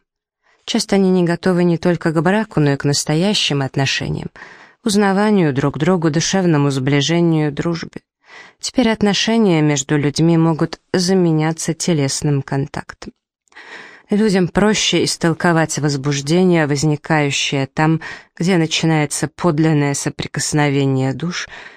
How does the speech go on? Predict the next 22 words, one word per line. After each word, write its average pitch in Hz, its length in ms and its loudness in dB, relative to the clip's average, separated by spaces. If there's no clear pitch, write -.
как - 320 -8
сексуальное, - 960 -4
и - 60 -20
перейти 220 340 2
к 208 80 -6
сексу, - 460 -2
который 151 400 0
позволит 151 640 0
напряжение 139 720 0
снять, 156 480 -2
чем 202 260 2
находиться 160 720 -2
в 165 60 0
высоковольтном 151 920 0
напряжении 135 680 -2
близости. - 600 -12
Секс 147 380 -2
безопаснее, 151 720 0
потому 156 280 0
что - 180 -6
близость 151 520 -2
невозможна 151 680 0